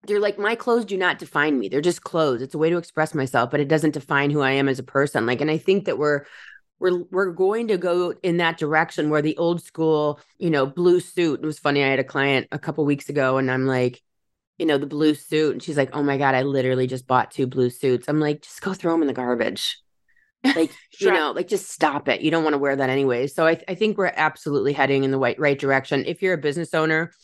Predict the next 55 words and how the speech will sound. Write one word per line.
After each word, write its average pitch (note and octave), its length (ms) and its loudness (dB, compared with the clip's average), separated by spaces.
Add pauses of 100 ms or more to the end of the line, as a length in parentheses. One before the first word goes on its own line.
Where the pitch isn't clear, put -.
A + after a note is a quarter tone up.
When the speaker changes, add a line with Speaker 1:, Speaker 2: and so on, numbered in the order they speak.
(420)
Speaker 1:
or D3+ 380 0
if E3 220 -4
you D#3 160 -2
know D3 200 0
someone A3 300 0
that E3+ 140 -2
owns F#3 180 -2
a F3+ 40 -12
business F#3 460 -2
or D3+ 140 -2
you B2+ 160 0
know F3 300 0
a G#3+ 40 0
boss, E3+ 640 -2
send D#4+ 300 0
them G#3 160 0
this - 320 -8 (500)
and G3+ 160 -4
say, A3 160 0
"Look, C4+ 220 0
hey, A3+ 140 -2
fast A3 260 -2
forward A3 200 0
to G3 60 -6
this A3+ 140 -4
part G#3+ 240 2
if A3 120 -6
you E3+ 60 -4
need G3 220 0
to, C#3+ 220 0
but C#3+ 300 0 (480)
this G3 180 2
is G#3 100 -4
where A3 180 2
we're G#3+ 120 0
heading. F#3+ 340 0
And C#3 100 -2
if C3+ 140 -8
you F3 140 -2
wanna G#3 160 0
get G3 160 -2
ahead F#3 240 -2
of F#3+ 80 0
the F3+ 80 -2
game, F3+ 400 0
this E3 280 -4
episode D3 500 2
is C#3 140 -2
for - 120 -6
you." C3+ 260 4
But B2+ 320 -2
I F#3 120 2
appreciate E3 500 -2
you D3+ 100 -2
bringing D#3 480 0